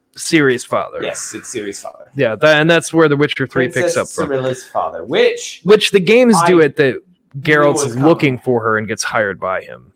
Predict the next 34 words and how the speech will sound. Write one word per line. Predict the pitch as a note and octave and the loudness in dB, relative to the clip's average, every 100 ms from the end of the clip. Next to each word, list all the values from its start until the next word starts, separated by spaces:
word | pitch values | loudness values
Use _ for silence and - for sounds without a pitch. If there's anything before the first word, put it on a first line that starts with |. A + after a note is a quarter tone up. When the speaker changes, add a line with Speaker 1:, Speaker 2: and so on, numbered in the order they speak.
| - | -8
Speaker 2:
Yeah, | |
Speaker 1:
But | B2+ A#2 | -4 0
this | D#3+ | 0
Speaker 2:
I | C#3 | 2
Speaker 1:
one | D3+ | 0
is | C3 - | -2 -4
taking | - C3+ C3 B2 | -4 -2 -2 -6
more | A2 B2+ B2+ | -4 0 0
of | - | 0
the | |
book | G#2 C3 B2+ C#3+ | -4 -6 -4 0
route, | C#3+ D3+ | 0 0
I | |
Speaker 2:
Which | D3 | -2
is | D#3 | -2
Speaker 1:
guess. | - | -4
So, | - A#2 G2 | -6 -4 -4
Speaker 2:
fine. | F#2+ - | -8 -4
Speaker 1:
and, | E3+ F#3 - | 0 0 0
well, | D3 F#3 | 2 4
actually, | A3 C#4+ - D4 C#4+ - _ _ D4 | 4 2 2 2 0 -8 _ _ 2
no, | D#4 B3 | 4 4
they | A3 | 2
could | G3+ C4 A3+ | 2 0 0
still | - B3+ A3+ | -2 2 2
go, | F#3+ G3+ E3+ | 4 4 4
you | G3+ | 4
know, | G3+ F#3 D3 _ - - - | 4 2 -2 _ -20 -20 -6
maybe | C3 F#3 A#3 | 2 4 4
the | G#3 | 2
books | F#3 E3 - | 2 0 0
did | G#3 G3 | -2 0
do | G#3 | 2
that. | G3+ G3 | 4 2